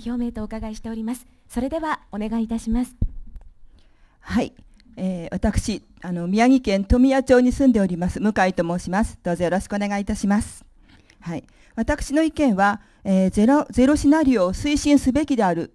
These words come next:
Speaker 2: というものです。えー、エネルギーシナリオの選択の重要となる四つの視点というのが今日の資料の中にありましたけども、その視点から、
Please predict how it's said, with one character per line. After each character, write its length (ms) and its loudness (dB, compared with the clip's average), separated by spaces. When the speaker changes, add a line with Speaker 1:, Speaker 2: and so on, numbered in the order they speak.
Speaker 2:
と 80 -2
い 60 2
う 40 0
も 100 -2
の 120 -2
で 120 -10
す。 200 -16
え 100 -6
ー、 80 0
エ 20 4
ネ 180 4
ル 60 0
ギ 240 2
ー 80 -2
シ 180 -2
ナ 140 2
リ 160 0
オ 60 0
の 100 0
選 260 2
択 260 2
の 140 4
重 240 4
要 200 0
と 100 2
な 160 4
る 100 0
四 160 0
つ 160 -6
の 140 4
視 120 -4
点 200 0
と 100 -4
い 40 0
う 20 -2
の 60 -4
が 100 -4
今 220 0
日 40 0
の 80 2
資 160 0
料 160 4
の 100 2
中 240 0
に 120 0
あ 80 2
り 80 -2
ま 140 0
し 40 -10
た 140 -4
け 100 -6
ど 140 -4
も、 180 0
そ 140 4
の 120 8
視 120 -4
点 200 2
か 120 0
ら、 200 0